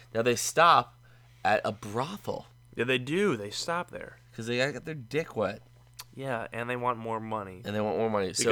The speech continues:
Speaker 2: Because,
Speaker 1: so
Speaker 2: because,
Speaker 1: Willie
Speaker 2: because, because they're running away from the church, and the priest shot their bag, and all the
Speaker 1: Oh, that's
Speaker 2: gold
Speaker 1: right.
Speaker 2: came
Speaker 1: Yeah,
Speaker 2: out.
Speaker 1: and their gold came out. So
Speaker 2: Which
Speaker 1: Willie,
Speaker 2: is funny because
Speaker 1: Willie, which is the kid.
Speaker 2: <laughs>
Speaker 1: It, wait, what's funny?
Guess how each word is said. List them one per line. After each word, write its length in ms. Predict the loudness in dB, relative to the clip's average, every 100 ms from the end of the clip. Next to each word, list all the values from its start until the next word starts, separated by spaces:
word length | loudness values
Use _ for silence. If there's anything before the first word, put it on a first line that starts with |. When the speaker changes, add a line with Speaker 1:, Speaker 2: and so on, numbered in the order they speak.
| 4
Speaker 2:
Because, 120 | 2 -4
Speaker 1:
so 200 | 6 8
Speaker 2:
because, 320 | 12 12 12
Speaker 1:
Willie 120 | 12 8
Speaker 2:
because, 500 | 8 8 8 6 -4 -18 -20 -20 -20 -20 -20 -8
because 720 | -6 -4 2 8 10 8 2
they're 200 | 2 2
running 260 | 4 4 4
away 340 | -2 0 0
from 160 | 0 -2
the 100 | -8
church, 440 | -4 0 0 -2 -6
and 120 | -4
the 60 | -4
priest 600 | -8 -4 -2 -2 -4 -12
shot 540 | -12 -10 0 4 4 4
their 140 | -2
bag, 600 | -2 0 2 2 0 -4 -10 -20 _
and 120 | -14
all 200 | -4 -2
the 80 | -2 -2
Speaker 1:
Oh, 120 | 8 10
that's 160 | 12
Speaker 2:
gold 220 | 8 8 10
Speaker 1:
right. 240 | 12 12
Speaker 2:
came 140 | 10
Speaker 1:
Yeah, 80 | 4
Speaker 2:
out. 60 | 2
Speaker 1:
and 80 | 2
their 120 | 0
gold 320 | 4 4 4
came 220 | 0 -2
out. 180 | -2 -6 -10 -20 -20 -6
So 200 | 2 4
Speaker 2:
Which 220 | 6 6
Speaker 1:
Willie, 100 | 6
Speaker 2:
is 80 | 4
funny 460 | 6 6 6 2 -2
because 160 | 0 8
Speaker 1:
Willie, 200 | 8 8
which 140 | 2
is 100 | 0
the 100 | -4
kid. 460 | -4 -2 2 2 0 -10
Speaker 2:
<laughs> 40 | -20 -20 -18 -16 -14
Speaker 1:
It, 240 | -8 -8 -8
wait, 180 | -2 0
what's 180 | 2 0
funny? 300 | -2 -2 -2